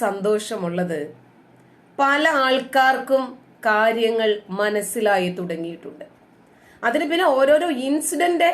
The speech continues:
അതാത് സന്ദർഭത്തിൽ വേണമെന്ന് മാത്രം. അതുണ്ടായി കഴിയുമ്പോൾ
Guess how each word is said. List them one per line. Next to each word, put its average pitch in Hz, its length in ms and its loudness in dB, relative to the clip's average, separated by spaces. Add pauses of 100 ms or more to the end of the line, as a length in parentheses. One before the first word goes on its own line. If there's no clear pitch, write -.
(280)
അതാത് 269 360 2
സന്ദർഭത്തിൽ 269 600 -2 (100)
വേണമെന്ന് 254 500 2
മാത്രം. 196 320 -2 (840)
അതുണ്ടായി 269 600 2 (120)
കഴിയുമ്പോൾ 214 520 2